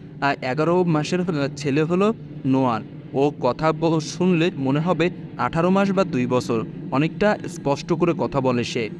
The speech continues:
হাঁটেও সুন্দর করে। আমি দেশে আসার, আহ, চার বছর প-,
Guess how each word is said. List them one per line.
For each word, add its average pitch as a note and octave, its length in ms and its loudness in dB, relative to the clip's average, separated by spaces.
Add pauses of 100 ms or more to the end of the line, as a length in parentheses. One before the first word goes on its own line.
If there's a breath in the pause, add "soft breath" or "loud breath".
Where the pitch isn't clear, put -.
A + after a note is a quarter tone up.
(500)
হাঁটেও F#3 380 2
সুন্দর D3 360 2
করে। G#2 320 -2 (240)
আমি C#3+ 200 2
দেশে C3+ 300 -2
আসার, F3+ 280 0
আহ, C#3 540 -4
চার B2+ 240 0
বছর D3 380 0
প-, C#3 300 0